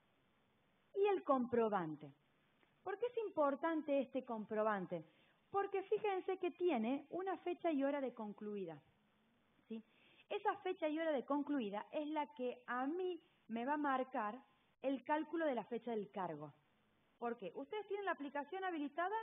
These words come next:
las veinticuatro horas. Es decir, nadie le va a impedir presentar una demanda a las ocho de la ma-, de la noche. Lo que va a suceder es que el sistema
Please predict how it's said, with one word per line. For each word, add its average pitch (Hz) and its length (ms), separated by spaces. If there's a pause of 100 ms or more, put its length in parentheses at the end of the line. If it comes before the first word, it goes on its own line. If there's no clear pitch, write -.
las 269 140
veinticuatro 254 680
horas. 175 240 (720)
Es 247 100
decir, 254 260
nadie 370 240
le 359 80
va 330 60
a - 20
impedir 294 420
presentar 269 360
una 262 180
demanda 240 360
a - 20
las 220 160
ocho 233 220
de 208 100
la 196 100
ma-, 202 260
de 202 140
la 196 80
noche. 180 400 (560)
Lo 180 120
que 196 120
va 233 80
a 262 80
suceder 320 340
es 247 100
que - 120
el 196 220
sistema 233 600